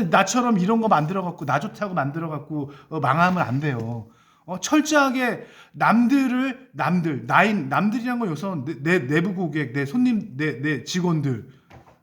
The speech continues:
내 거래처들 기분 좋게 해줘야 돼, 이 사람들. 그리고 그 사람들 기분 좋게 해서 내 고-, 내 고객들, 손님들을 기분 좋게 해줘야지 그 사람들 기분 좋아질 거야. 자꾸 내 거를 사주고, 사주고, 그래서 내게 더 잘 팔리고,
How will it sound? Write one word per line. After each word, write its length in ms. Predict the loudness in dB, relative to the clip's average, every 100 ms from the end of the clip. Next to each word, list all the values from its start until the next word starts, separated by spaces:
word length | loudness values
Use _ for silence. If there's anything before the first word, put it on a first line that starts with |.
| _ _ _ -2
내 80 |
거래처들 720 | 0 4 4 2 0 -2 -4 -2
기분 200 | 0 0
좋게 200 | 0 -2
해줘야 280 | 0 -2
돼, 200 | -2 -2
이 60 | -2
사람들. 520 | 0 0 0 -2 -4 -8 -20 _
그리고 320 | -4 -2 -2
그 120 | -2 0
사람들 220 | 0 0
기분 200 | 0 0
좋게 220 | -2 -2
해서 280 | -2 -2 -2
내 120 | -2
고-, 240 | -2 -6 -6 -12
내 120 | -4 -2
고객들, 380 | -2 -6 -8
손님들을 600 | -4 0 2 0 -2 -4 -8 -16
기분 220 | -2 0 0
좋게 300 | -2 -6 -6
해줘야지 600 | -4 -2 0 -2 -6 -10 -12 -10
그 100 | -2
사람들 240 | 0 0
기분 240 | 2 2
좋아질 320 | 4 0 -2 -4
거야. 160 | -8 -8 -12
자꾸 320 | -12 -6 -4
내 160 | -2
거를 180 | -2 -4
사주고, 560 | 0 -2 0 -4 -4 -6 -16
사주고, 720 | -10 -8 -6 -4 -4 -6 -8 _
그래서 600 | -2 2 2 2 -2 -6 -10 -10
내게 180 | -8
더 140 | -4 -2
잘 200 | -2 -2
팔리고, 340 | -4 -4 -6